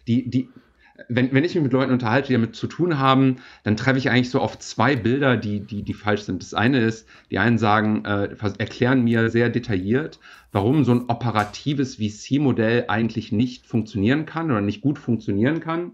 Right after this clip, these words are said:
So mit Begründungen wie, ähm, das ist mittlerweile, ähm, äh,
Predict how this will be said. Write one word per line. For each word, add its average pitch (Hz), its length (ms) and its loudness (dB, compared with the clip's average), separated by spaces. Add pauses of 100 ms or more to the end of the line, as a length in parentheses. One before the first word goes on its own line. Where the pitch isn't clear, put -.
(400)
So 101 80 -8
mit 107 160 -2
Begründungen 120 600 2
wie, 110 320 0 (280)
ähm, 101 480 2 (160)
das 104 160 -4
ist 127 160 -2
mittlerweile, 107 920 2
ähm, 98 520 0 (140)
äh, 104 240 -10